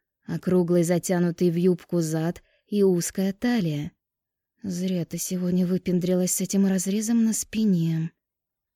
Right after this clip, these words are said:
Именно сейчас он делал меня голой. Я не успела начать считать этажи,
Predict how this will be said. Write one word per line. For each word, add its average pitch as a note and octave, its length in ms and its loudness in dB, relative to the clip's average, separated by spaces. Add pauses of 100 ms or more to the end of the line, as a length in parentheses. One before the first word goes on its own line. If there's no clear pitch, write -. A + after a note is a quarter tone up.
(140)
Именно F#3 440 4
сейчас F#3 520 -2
он D#3+ 160 0
делал E3 300 0
меня D#3+ 340 2
голой. D3+ 480 -4 (760)
Я F3 300 -2
не E3 120 4
успела E3+ 440 0
начать D#3+ 360 0
считать E3+ 360 -2
этажи, F3 440 0